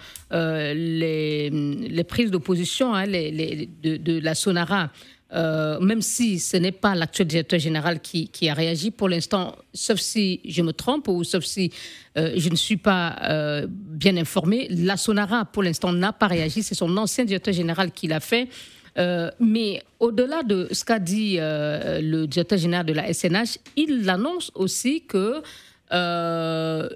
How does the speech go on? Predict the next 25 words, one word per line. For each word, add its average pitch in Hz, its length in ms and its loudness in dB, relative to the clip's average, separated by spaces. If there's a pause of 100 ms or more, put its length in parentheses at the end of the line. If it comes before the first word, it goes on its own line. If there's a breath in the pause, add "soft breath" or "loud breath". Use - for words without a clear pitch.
(100)
la 180 460 0
S 269 160 0
N 233 120 2
H 226 200 0
va, 208 440 0 (180)
euh, 175 180 -2
s'approcher - 800 0
des 160 260 0
justices, 190 720 -2 (360 soft breath)
euh, 165 320 0
concernées 185 600 2 (100)
où 240 220 2
Glencore 196 420 2
a 170 80 2
plaidé 170 480 2
coupable 190 640 0
pour - 520 -4
en 190 120 4
savoir 214 320 2
un 202 100 0
peu 233 140 0
plus 202 480 0
sur - 240 -2
ce - 80 2
dossier, 220 440 2